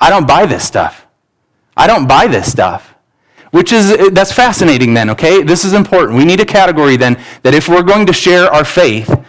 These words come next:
we can't expect that every time we do it, people are going to immediately respond and agree with us.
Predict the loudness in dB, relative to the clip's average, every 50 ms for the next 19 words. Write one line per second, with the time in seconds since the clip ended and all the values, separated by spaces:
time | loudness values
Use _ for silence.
0 | _ -20 -12 _ -2 -2 -2 -2 -2 -2 0 0 0 -2 -4 -2 -2 0 0 0
1 | 0 0 0 0 0 0 0 0 0 0 0 0 0 0 2 2 2 0 0 0
2 | 2 2 2 2 2 0 -2 -6 -14 -20 -20 _ _ -4 -4 0 2 2 2 2
3 | 2 2 2 0 2 2 2 2 2 2 2 2 2 2 2 2 2 2 2 2
4 | 4 4 2 2 0 -2 -2 0 0 2 2 2 2 0 0 -2 -4 -10 -8 -2
5 | 0 0 0 2 2 2 2 2 2 0 0 -2 -4 -8 -16 -18